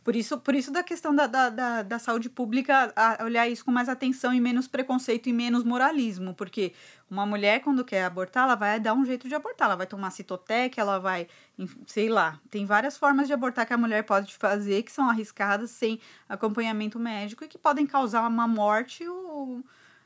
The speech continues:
né, uma coisa grave como uma morte de uma mulher, assim, ou, ou a infertilidade, né? Porque eu,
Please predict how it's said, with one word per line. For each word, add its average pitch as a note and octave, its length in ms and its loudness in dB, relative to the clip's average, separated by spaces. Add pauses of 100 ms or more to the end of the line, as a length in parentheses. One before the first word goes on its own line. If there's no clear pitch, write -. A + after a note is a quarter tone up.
(140)
né, G3+ 100 -4
uma A3 160 2
coisa A#3 220 -2
grave A#3+ 300 0
como D4+ 180 0
uma F4 200 -2
morte D4 320 2
de D#4 60 -4
uma F4 140 -2
mulher, C4+ 500 -8
assim, E3 220 -16
ou, G#3 400 2
ou A3+ 320 2
a D4 60 0
infertilidade, D#4+ 920 -2
né? G#3 260 -8
Porque E3 400 -12 (560)
eu, G3 160 -2